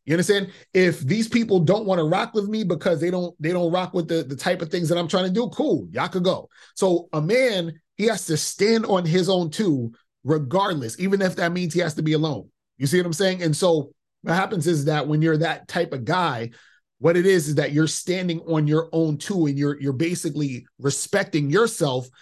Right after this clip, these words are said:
by, you know, just being about your thing. You're, you're, you're tapping into your identity. You're tapping into what makes you you, and you're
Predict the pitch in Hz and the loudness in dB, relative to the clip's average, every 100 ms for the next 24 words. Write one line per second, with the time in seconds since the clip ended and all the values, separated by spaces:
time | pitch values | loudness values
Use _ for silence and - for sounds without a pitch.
0 | _ - 135 175 160 147 127 - _ _ | _ -4 0 2 2 0 -2 -8 _ _
1 | 165 175 127 104 - 123 160 - - _ | 0 0 -2 -6 -4 0 2 0 -12 _
2 | _ _ _ _ - 208 190 165 139 170 | _ _ _ _ 0 2 4 2 2 0
3 | 151 131 156 170 156 175 135 95 143 151 | -2 -2 0 -2 -4 -4 -4 0 2 2
4 | 147 147 160 147 - _ - 139 - 208 | 2 4 4 4 -2 _ -4 -4 0 0
5 | 202 185 185 - 160 156 - 151 143 160 | 0 -2 -2 0 2 2 2 -2 0 0
6 | 147 120 110 - 170 170 160 165 156 151 | -2 -6 -8 -4 -2 -2 -4 -4 -2 0
7 | 127 156 151 147 143 139 143 135 120 156 | 2 0 0 -4 -2 -4 -2 -2 0 0
8 | 120 110 - - 135 143 147 | 0 -4 -16 -6 0 0 0